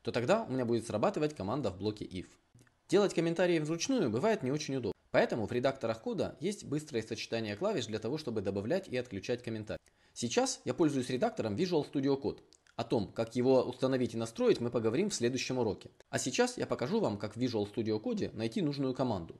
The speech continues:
Для этого вы нажимаете Ctrl-Shift-P, появляется меню команд. Здесь я набираю название команды. Например, это блочный комментарий, блок comment. Итак,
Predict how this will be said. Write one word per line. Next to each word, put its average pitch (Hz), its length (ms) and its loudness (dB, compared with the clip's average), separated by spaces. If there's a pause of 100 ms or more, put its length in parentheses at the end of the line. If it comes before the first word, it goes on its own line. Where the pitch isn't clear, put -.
Для 160 140 4
этого 127 180 2
вы 127 100 0
нажимаете 135 440 -2
Ctrl-Shift-P, - 840 -2 (300)
появляется 156 460 4
меню 139 200 2
команд. 107 400 -4 (400)
Здесь 156 400 0
я 139 100 0
набираю 156 340 4
название 127 420 0
команды. 101 460 -2 (220)
Например, 151 340 4
это 139 200 2
блочный 147 340 2
комментарий, 120 540 0
блок 120 640 0
comment. 90 380 -4 (880)
Итак, 151 380 2